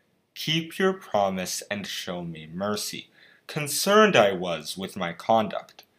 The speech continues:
and I cast my sights toward your laws. Quickly I rush to obey you, committing myself to your statutes.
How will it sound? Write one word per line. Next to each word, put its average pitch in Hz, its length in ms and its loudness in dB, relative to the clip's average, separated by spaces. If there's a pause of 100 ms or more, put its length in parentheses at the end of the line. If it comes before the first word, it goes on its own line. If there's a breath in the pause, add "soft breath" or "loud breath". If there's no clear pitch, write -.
(320 loud breath)
and 110 200 -2
I 104 140 2
cast 139 560 -4
my 101 220 0
sights 90 580 -2
toward 87 640 -8
your 82 200 -10
laws. 90 600 0 (420 soft breath)
Quickly 175 580 0
I 98 160 2
rush 98 600 2
to 92 200 -8
obey 85 340 -4
you, - 220 -6 (800 soft breath)
committing 120 680 0
myself 78 680 -10 (100)
to - 100 -12
your 87 160 -10
statutes. - 1040 -8